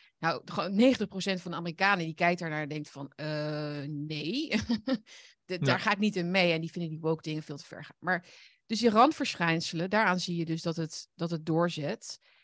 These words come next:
Speaker 1: En dat we dus ook door moeten gaan. En ha-, en had James Lindsay daar ook niet van de week weer een heel mooi, ehm,
Speaker 2: Ja, een fantastisch-,
Speaker 1: uitzending over? Ja, ja, ja, jij
Speaker 2: fantastische,
Speaker 1: stuurde dat mij door.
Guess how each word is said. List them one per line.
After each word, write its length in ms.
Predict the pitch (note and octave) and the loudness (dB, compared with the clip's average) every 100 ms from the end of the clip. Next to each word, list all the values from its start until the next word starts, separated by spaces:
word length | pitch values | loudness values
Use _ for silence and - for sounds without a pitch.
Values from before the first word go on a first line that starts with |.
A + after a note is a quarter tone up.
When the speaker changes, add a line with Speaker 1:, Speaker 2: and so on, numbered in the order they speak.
| _ | _
Speaker 1:
En 120 | F#3+ | 0
dat 100 | F#3+ | 2
we 60 | F#3 | 2
dus 120 | F3+ | 2
ook 140 | F3+ D#3+ | 0 2
door 180 | G#3 | 2
moeten 200 | A3+ E3+ | 2 0
gaan. 240 | - D#3 D3+ | -4 -4 -2
En 80 | F3+ | 0
ha-, 100 | G#3+ | 0
en 120 | G#3+ | 0
had 300 | G#3+ A#3 - F#3 | 2 2 -2 -2
James 340 | A#3 B3 A3+ | 2 2 2
Lindsay 400 | A#3 C#4 C4+ G3 | 0 0 0 0
daar 160 | E3 E3 | 2 2
ook 80 | |
niet 220 | E3+ E3 - _ | 2 -4 -8 _
van 200 | - E3+ | -10 -4
de 60 | |
week 200 | D#3 D#3+ | 0 0
weer 100 | E3 | 0
een 60 | E3 | 0
heel 240 | E3 F3+ | 2 2
mooi, 400 | E3+ D#3+ D#3 D3+ | 2 0 -2 -2
ehm, 140 | C3+ C#3 | 2 6
Speaker 2:
Ja, 100 | A#2 | 6
een 160 | A#2 - _ _ - | 6 -4 _ _ -14
fantastisch-, 300 | - E3 D#3+ | -2 4 8
Speaker 1:
uitzending 360 | D3+ E3 D#3+ | 8 6 0
over? 460 | E3 E3+ E3 F3+ A#3+ | 0 0 0 0 4
Ja, 120 | G#3 | 6
ja, 180 | F#3 G3 | 6 6
ja, 180 | G3+ G#3+ | 6 4
jij 200 | G3 G#3+ | 6 6
Speaker 2:
fantastische, 380 | F3 E3 E3 A#2+ | 8 8 8 8
Speaker 1:
stuurde 160 | C3+ C3 | 10 10
dat 20 | C3 | 10
mij 60 | |
door. 340 | C3 F3 G3+ | 10 10 6